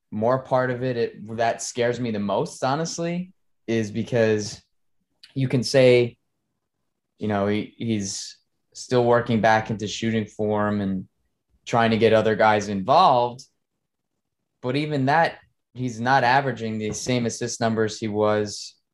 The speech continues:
for-, forget about last year, two years ago and three years ago. So everything is down for James Harden. Um, and we're gonna have to see. I, I think,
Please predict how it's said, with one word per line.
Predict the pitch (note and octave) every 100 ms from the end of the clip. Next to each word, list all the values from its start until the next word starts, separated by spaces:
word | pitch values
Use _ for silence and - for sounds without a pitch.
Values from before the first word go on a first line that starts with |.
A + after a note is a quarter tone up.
| _ _ _ _ _ _ -
for-, | _ A#2
forget | - A2+ D3+
about | D3 G#2+
last | G#2+ C#3+ -
year, | G#2+ G#2 G#2 _
two | A#2
years | B2 B2
ago | A#2 A#2+ A#2
and | G#2
three | A2 C3
years | A#2 F#2+
ago. | F#2+ F#2+ F#2+
So | F#2 - G2 F#2+ -
everything | B2 D3 D3 B2+ A2+
is | G#2
down | G2+ G#2 F#2
for | G2+
James | G#2 F#2+ -
Harden. | G2+ G2 G2 F#2+ _ _ _ _ _ -
Um, | F#2+ F#2 F2+ F2+ - _ _ - _ -
and | G2 F#2+ G2 F#2 _ _ _ _ _ _ _ _ _ _ _ _ _ _ - _
we're | A#2+ B2+
gonna | C#3+ D3
have | D3
to | C3+
see. | C3 D#3+ A2 F#2+
I, | D2+ - A2+
I | C3
think, | D#3+ D#3+